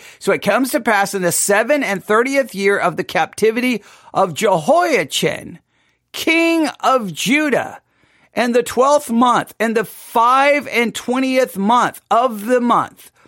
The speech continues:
that evil Merodach, king of Babylon, in the first year of his reign, lifted up the head of Jehoiachin,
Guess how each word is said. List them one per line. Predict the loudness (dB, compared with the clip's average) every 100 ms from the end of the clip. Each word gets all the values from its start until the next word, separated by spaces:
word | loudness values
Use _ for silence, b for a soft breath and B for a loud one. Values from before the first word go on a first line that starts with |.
| b b b
that | 0
evil | 0 0 2 4 4
Merodach, | 4 4 4 2 0 -2 -6
king | -8 -2 0 0 0
of | -2 -2
Babylon, | 0 0 2 2 0 -2 -10 -20 b b b b -2
in | 0
the | 0
first | -2 0 2 2 -2 -4
year | 0 2
of | 2
his | 0 0
reign, | 0 0 0 0
lifted | 2 0 0 -4 -2
up | 0 0 0
the | 0 2
head | 2 2 0
of | -2
Jehoiachin, | 0 2 2 2 -2 -4 -4 -6